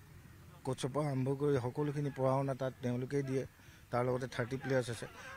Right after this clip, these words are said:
এইবাৰ সি আণ্ডাৰ ছিক্সটিন ষ্টেট খেলিছে, খেলি পেলাই ৰাণ কৰিছে, সি ওৱান ছিক্সটি টু এটা মাৰিছে। বাংলাদেশতো গ'ল, বাংলাদেশতো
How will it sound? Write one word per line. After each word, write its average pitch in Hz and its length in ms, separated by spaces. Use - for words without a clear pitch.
এইবাৰ 143 320
সি 156 280
আণ্ডাৰ 156 220
ছিক্সটিন 180 320
ষ্টেট 180 320
খেলিছে, 180 440
খেলি 156 180
পেলাই 165 220
ৰাণ 165 220
কৰিছে, 202 380
সি 165 80
ওৱান 165 200
ছিক্সটি 160 280
টু 151 120
এটা 139 140
মাৰিছে। 135 460
বাংলাদেশতো 131 760
গ'ল, 135 320
বাংলাদেশতো 123 720